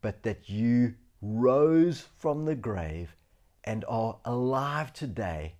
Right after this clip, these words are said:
seated at the right hand of the throne of God, where you sit to make intercession to the Father on our behalf. Lord, we thank you for those prayers.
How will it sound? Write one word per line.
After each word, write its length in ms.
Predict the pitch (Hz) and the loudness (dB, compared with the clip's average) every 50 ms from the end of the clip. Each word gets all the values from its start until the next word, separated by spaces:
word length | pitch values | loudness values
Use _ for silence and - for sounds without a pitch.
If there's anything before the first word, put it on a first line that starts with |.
| _ _ _ _ _ _ _ _ _ _ _ _ _ _ _ | _ _ _ _ _ _ _ _ _ _ _ _ _ _ _
seated 500 | _ - - - 127 123 123 - - 120 | _ -20 -12 -8 -8 -8 -8 -10 -6 -6
at 160 | 123 117 - | -6 -6 -4
the 120 | - 107 101 | -4 -4 -4
right 380 | 104 107 104 113 110 - - - | -2 -2 -4 -4 -6 -8 -12 -10
hand 340 | 98 82 80 80 82 80 | -8 -6 -6 -6 -6 -8
of 140 | 82 80 78 | -10 -12 -10
the 80 | 92 82 | -12 -14
throne 420 | - - - 90 87 82 82 80 | -14 -12 -12 -10 -8 -8 -8 -10
of 140 | 80 76 73 | -12 -14 -14
God, 400 | - - 69 69 67 69 71 _ _ _ _ _ _ _ _ _ _ _ _ _ _ _ _ _ - - - - - - _ | -14 -14 -14 -12 -14 -14 -16 _ _ _ _ _ _ _ _ _ _ _ _ _ _ _ _ _ -20 -20 -20 -20 -20 -20 _
where 160 | - 117 120 | 0 2 4
you 240 | 120 131 135 131 123 | 4 4 4 2 0
sit 300 | 123 - - 185 185 - - | -2 -4 -6 -6 -6 -6 -6
to 120 | - 147 | -6 -2
make 340 | 139 131 127 139 139 - - _ | 0 0 0 0 -2 -6 -14 _
intercession 1040 | - 165 160 151 - - - 139 - - - - 190 180 170 - - - 110 101 92 95 - | -4 -4 -4 -4 -6 -8 -10 -10 -10 -10 -12 -10 -8 -8 -8 -8 -10 -8 -8 -8 -8 -12 -12
to 60 | - | -10
the 100 | 107 104 | -10 -10
Father 440 | 101 - - 107 104 104 101 85 85 | -10 -8 -6 -6 -4 -4 -4 -4 -6
on 200 | 85 87 87 87 - | -6 -8 -8 -10 -10
our 180 | - 92 90 87 | -10 -10 -10 -8
behalf. 480 | 82 90 82 73 76 71 69 69 - _ _ _ _ _ _ _ _ _ _ _ _ _ _ _ _ _ _ _ - | -8 -10 -12 -10 -12 -12 -12 -14 -14 _ _ _ _ _ _ _ _ _ _ _ _ _ _ _ _ _ _ _ -8
Lord, 280 | 98 104 107 113 110 | -4 -4 -2 -2 -4
we 100 | 110 113 | -4 -6
thank 440 | 107 - - 127 123 127 123 123 - | -8 -6 -4 -4 -4 -4 -4 -8 -10
you 80 | 127 123 | -10 -10
for 180 | - - 123 | -8 -10 -10
those 360 | 101 107 104 101 98 101 98 - | -6 -4 -2 -2 -2 -4 -6 -10
prayers. 440 | _ - - 82 78 78 76 73 | _ -18 -14 -12 -12 -12 -12 -14